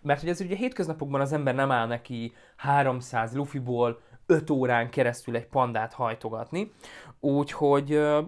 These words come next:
gondoltam, miért ne? Hát, egy délután, meg egy egész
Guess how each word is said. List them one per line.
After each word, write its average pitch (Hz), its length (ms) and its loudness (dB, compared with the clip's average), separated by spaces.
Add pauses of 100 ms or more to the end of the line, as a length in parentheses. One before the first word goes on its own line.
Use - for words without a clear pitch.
gondoltam, - 420 -6
miért 131 340 -6
ne? 117 200 -2 (2250)
Hát, - 460 -6 (1600)
egy 143 220 0
délután, 117 840 -8 (680)
meg 117 200 -8
egy 110 200 -10
egész 131 340 -10